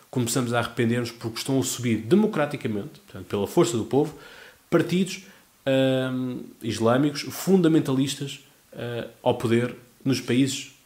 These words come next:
ah, da África e do Médio Oriente. Ou seja, tiramos um problema de um ditador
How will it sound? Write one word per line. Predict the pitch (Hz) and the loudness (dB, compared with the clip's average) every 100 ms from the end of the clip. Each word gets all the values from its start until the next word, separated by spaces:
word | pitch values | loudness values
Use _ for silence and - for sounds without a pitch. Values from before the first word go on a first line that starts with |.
| _ | _
ah, | 120 117 110 | -8 -6 2
da | 117 | 4
África | 120 - 120 127 | 4 2 -4 0
e | 117 107 | -2 0
do | |
Médio | 101 131 120 | 2 4 2
Oriente. | 101 92 98 - | -2 -4 -10 -12
Ou | - | -8
seja, | 101 151 170 180 - - - - _ _ _ _ _ _ | 0 2 2 -2 -8 -20 -20 -20 _ _ _ _ _ _
tiramos | - 160 160 147 139 | 6 8 8 6 2
um | 143 | 0
problema | 143 143 131 | 2 4 4
de | 120 | 2
um | 127 | 0
ditador | 123 123 117 143 | 0 0 2 0